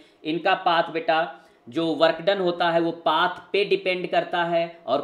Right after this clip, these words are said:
क्लोज loop में किया गया work done कभी zero नहीं होता बेटा।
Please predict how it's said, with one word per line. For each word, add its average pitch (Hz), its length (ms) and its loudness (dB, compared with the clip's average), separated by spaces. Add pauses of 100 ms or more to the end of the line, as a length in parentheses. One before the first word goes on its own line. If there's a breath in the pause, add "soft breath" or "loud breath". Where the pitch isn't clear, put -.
क्लोज 180 260 0
loop 165 280 -2
में 160 140 -4
किया 143 220 0
गया 139 200 0
work 127 260 0
done 135 120 -6
कभी 127 240 -8
zero 160 720 -2
नहीं 127 340 -4
होता 110 320 -6
बेटा। 104 280 -8